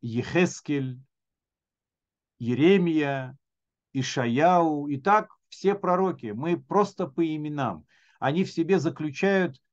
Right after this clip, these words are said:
некий не, ни с чем не сравнимый,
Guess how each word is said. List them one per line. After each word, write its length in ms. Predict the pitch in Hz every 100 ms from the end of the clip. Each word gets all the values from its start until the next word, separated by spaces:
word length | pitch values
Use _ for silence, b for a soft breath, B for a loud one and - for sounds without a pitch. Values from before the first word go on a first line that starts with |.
| _ _
некий 720 | 127 160 170 170 151 143 131 _ _ _ _ -
не, 600 | 135 147 160 156 147 127 _ 151
ни 120 | 151
с 40 |
чем 300 | 135 - 190
не 100 | 170
сравнимый, 840 | - 151 147 156 196 208 151 117